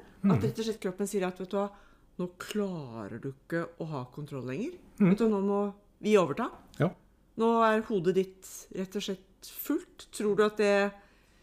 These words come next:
Speaker 1: Jeg tror absolutt det. Nå er hodet fullt, og, og kroppen orker ikke mer. Fordi at, eh, det å ha, det å ha kontroll, det, det koster. Det koster krefter, det koster energi. For da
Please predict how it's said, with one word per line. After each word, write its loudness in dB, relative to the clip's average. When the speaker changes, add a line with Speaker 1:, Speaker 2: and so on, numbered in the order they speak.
Speaker 1:
Jeg 4
tror 2
absolutt 0
det. 6
Nå 0
er 2
hodet 2
fullt, 0
og, 2
og -2
kroppen 0
orker -2
ikke -2
mer. 2
Fordi 0
at, -2
eh, 0
det 0
å 0
ha, -2
det -4
å -2
ha -6
kontroll, 2
det, 0
det -6
koster. 2
Det 0
koster -6
krefter, -4
det -6
koster -4
energi. -4
For 0
da 2